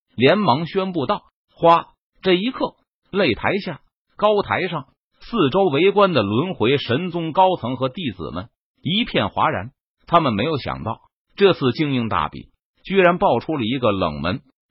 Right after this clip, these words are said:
众人最看好的上官红，居然被一个名不见经传的弟子给打败了。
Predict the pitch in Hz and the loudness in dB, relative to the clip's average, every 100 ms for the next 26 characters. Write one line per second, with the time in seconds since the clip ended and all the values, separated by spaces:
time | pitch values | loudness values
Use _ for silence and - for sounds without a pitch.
0 | - 269 190 139 185 185 190 147 131 104 | -2 0 2 2 0 -2 -2 0 0 0
1 | 73 62 104 - 156 92 143 190 180 90 | -4 -4 -4 0 0 0 -4 -4 -4 -6
2 | 120 - _ _ - 180 196 190 180 131 | -6 -10 _ _ -8 2 4 4 2 2
3 | 156 143 101 110 175 123 131 127 90 139 | 2 0 0 0 -2 -2 -2 0 -2 -2
4 | 143 131 110 123 165 127 - 73 - 104 | -4 0 0 0 -2 -4 -4 -8 -8 -6
5 | 95 78 76 110 95 | -4 -2 -2 -4 -6